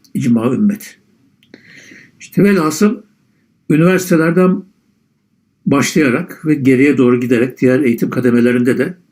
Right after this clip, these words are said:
hep bu manalar esas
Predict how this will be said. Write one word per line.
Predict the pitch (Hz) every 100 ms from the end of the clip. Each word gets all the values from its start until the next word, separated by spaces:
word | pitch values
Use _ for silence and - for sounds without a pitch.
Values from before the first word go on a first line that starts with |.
| _ _ _ _ _ _ _ _ _ _ _
hep | 269 202 -
bu | 165
manalar | 147 143 143 143 143 143 - - - _ _ _ _ -
esas | 127 117 165 165 -